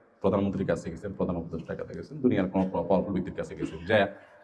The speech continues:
বা তাকে আপনি দাওয়াত দিয়ে আনছেন আপনার মাহফিলে, আপনার প্রোগ্রামে, এরপর প্রশংসা বাক্য পরিপাঠ করছেন, তো আপনার হাতে সময় কম, সেজন্য বলতেছেন যে,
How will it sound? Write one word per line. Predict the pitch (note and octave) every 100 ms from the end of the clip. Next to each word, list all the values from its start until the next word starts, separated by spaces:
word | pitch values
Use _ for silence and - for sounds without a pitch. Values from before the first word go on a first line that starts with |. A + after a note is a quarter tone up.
| _ -
বা | B2
তাকে | C3 B2
আপনি | C3 B2+
দাওয়াত | G#2+ F#2+ F#2+
দিয়ে | F#2
আনছেন | E2+ - F#2
আপনার | F2 E2
মাহফিলে, | D#2+ D#2+ - F2
আপনার | D#2 D#2 D#2+
প্রোগ্রামে, | G2 F2+ D#2 D2+ - _ _
এরপর | - G2 G#2 G2+
প্রশংসা | - - B2 -
বাক্য | G2 - F#2+
পরিপাঠ | F#2+ F#2 F#2 -
করছেন, | F2+ - F2+ - _ _ _ _ _ _
তো | A#2+
আপনার | A#2 A#2+
হাতে | G#2+
সময় | A#2+ C3 C3
কম, | A#2+ A2
সেজন্য | G#2+ G#2
বলতেছেন | G2 F#2+ F#2+ G2+
যে, | F#2